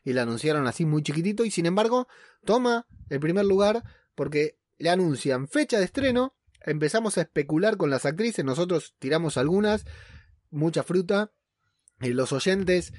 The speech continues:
y los seguidores tiraron otras, mucha fruta también,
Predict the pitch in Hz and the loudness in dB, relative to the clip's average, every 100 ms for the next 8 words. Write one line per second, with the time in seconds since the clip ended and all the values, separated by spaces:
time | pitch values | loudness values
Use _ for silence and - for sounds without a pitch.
0 | - - 139 131 131 139 180 185 - 143 | -16 -4 -2 0 2 2 2 2 0 2
1 | 165 156 175 190 208 220 _ - _ - | 2 2 2 2 0 0 _ -20 _ -4
2 | 170 247 196 156 185 190 160 147 175 202 | 0 0 0 0 0 0 2 2 2 2
3 | 233 | 0